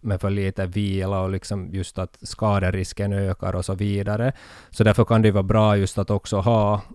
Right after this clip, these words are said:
någon som kan liksom göra ett träningsupplägg också för den här säkerhetens skull och liksom, och kanske man känner sig också tryggare och,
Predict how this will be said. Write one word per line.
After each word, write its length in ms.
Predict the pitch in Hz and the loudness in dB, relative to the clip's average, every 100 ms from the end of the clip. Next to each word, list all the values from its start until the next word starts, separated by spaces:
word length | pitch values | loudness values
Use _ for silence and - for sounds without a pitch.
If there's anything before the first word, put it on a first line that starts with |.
| - | -4
någon 380 | 104 101 90 | -2 -2 -4
som 180 | 90 101 | -4 -6
kan 180 | - 95 | -4 -4
liksom 380 | 95 - 98 92 | -4 -4 -6 -6
göra 500 | 101 110 113 101 95 | -2 0 2 0 -2
ett 200 | 90 _ | -4 _
träningsupplägg 840 | - 104 98 92 92 101 - 95 95 | -4 -2 -2 -2 -4 -4 -4 -4 -4
också 260 | 98 - | -4 -4
för 120 | 98 101 | -6 -2
den 140 | 98 | 0
här 140 | 107 101 | -2 -4
säkerhetens 880 | - - 147 104 104 98 95 98 98 | -6 2 4 4 0 -2 -2 -2 -4
skull 260 | - 98 | -4 -4
och 160 | 95 - | -4 -6
liksom, 320 | 90 - 104 | -12 -8 -8
och 220 | 95 107 | -6 -6
kanske 200 | - 107 | -4 -4
man 100 | 113 | -4
känner 200 | 101 110 | -2 -2
sig 120 | 104 117 | -2 -2
också 180 | - | -4
tryggare 640 | 117 - 135 104 104 101 95 | -4 0 2 0 -2 -2 -2
och, 120 | 92 | -6